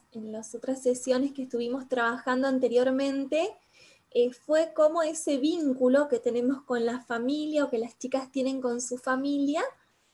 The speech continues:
eh, va a influir también y, y determinar por ahí la personalidad de cada chico o cómo se desenvuelve en la, cómo se desenvuelven las actividades cada guía.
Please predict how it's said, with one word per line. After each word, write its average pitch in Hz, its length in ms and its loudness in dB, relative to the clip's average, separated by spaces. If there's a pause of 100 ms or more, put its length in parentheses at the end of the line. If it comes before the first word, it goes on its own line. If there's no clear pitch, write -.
(120)
eh, 233 180 4
va 262 100 4
a 294 40 2
influir 294 800 2
también 269 600 2 (180)
y, 247 200 -6
y 247 120 -2
determinar 254 840 2
por 370 80 0
ahí 254 160 2
la 262 180 2
personalidad 247 720 0
de 254 80 2
cada 240 380 -4
chico 302 560 2 (220)
o 247 120 2
cómo 277 240 4
se 277 160 -2
desenvuelve 247 1120 2
en 233 160 -10
la, 220 220 -12 (140)
cómo 240 180 -8
se 277 180 4
desenvuelven 254 600 4
las 247 220 -4
actividades 247 680 0
cada 233 260 -2
guía. 262 580 2